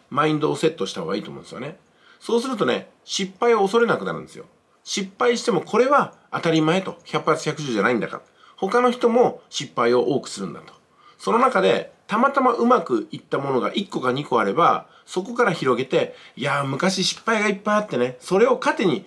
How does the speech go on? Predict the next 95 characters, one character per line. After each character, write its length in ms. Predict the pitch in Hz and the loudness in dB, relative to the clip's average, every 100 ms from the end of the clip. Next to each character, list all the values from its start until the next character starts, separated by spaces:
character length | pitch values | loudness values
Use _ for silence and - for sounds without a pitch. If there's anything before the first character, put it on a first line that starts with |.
| - | -12
成 200 | - 135 | -2 -2
功 180 | 131 123 | 0 -2
を 40 | |
つ 80 | - | 0
か 100 | 139 | 0
み 60 | 123 | 0
ま 100 | 117 | 0
し 80 | |
た」 100 | - 76 | -4 -6
っ 40 | |
て 100 | 95 | -8
い 40 | |
う 40 | 95 | -6
風 100 | 123 | -2
な 160 | 104 - - | -2 -4 -10
ヒ 140 | 143 | -2
ー 80 | 131 | 2
ロ 60 | |
ー 40 | 127 | 2
イ 40 | |
ン 40 | 107 | 2
タ 80 | 92 | -2
ビ 60 | |
ュ 20 | |
ー 20 | 90 | -4
が 60 | |
成 100 | 95 | -4
り 80 | 98 | -4
立 160 | 113 - | -6 -6
つ 20 | |
わ 60 | - | -10
け 80 | |
な 60 | 76 | -12
ん 40 | |
で 60 | - | -12
す 60 | 95 | -10
よ 80 | |
ね。 180 | 123 185 - - - - 156 | -8 -10 -14 -20 -20 -10 -2
大 180 | 240 | 0
体 140 | 302 262 | 0 0
そ 120 | 339 | 2
う 40 | |
で 60 | 135 | 0
す 80 | - | -4
よ 100 | 92 | -6
ね。 260 | 107 - _ _ - | -6 -8 _ _ -4
た 120 | 233 | 0
ま 100 | 269 | 2
た 100 | 269 | 2
ま 100 | 254 | 2
う 100 | 247 | 4
ま 140 | 247 | 2
く 120 | 240 156 | 2 -2
い 60 | |
っ 60 | - | -2
た 140 | 165 | -6
こ 140 | 160 156 | -2 0
と 160 | 156 | 0
に 140 | 143 143 | -2 -2
対 220 | 160 147 | 0 0
し 80 | - | 0
て 200 | 202 147 | 0 0
コ 160 | 156 | 0
メ 100 | 143 | 0
ン 80 | 139 | 0
ト 80 | 135 | -2
を 40 | |
求 200 | 131 127 | -2 -4
め 100 | 135 | 0
ら 100 | 127 | 0
れ 80 | 101 | 0
た 60 | 87 | -4
時 200 | 85 175 | -4 0
に、 260 | 156 98 - - | 0 -2 -8 -10
う 80 | - | 0
ま 160 | 220 139 | 2 2
く 100 | 123 | 0
い 120 | 117 | 0
か 120 | 151 | 0
な 80 | 160 | 0
か 120 | 127 | 0
っ 80 | - | -4
た 80 | 101 | -6
こ 120 | 98 | -6
と 100 | 98 | -6
を 20 | |
た 160 | 95 139 | -6 -8
く 80 | - | -2
さ 140 | 190 | 2
ん 100 | 180 | 4
例 160 | 190 165 | 4 4
に 120 | 107 | 2
出 120 | 98 | -4
し 80 | - | -4
て 260 | 151 - | -6 -6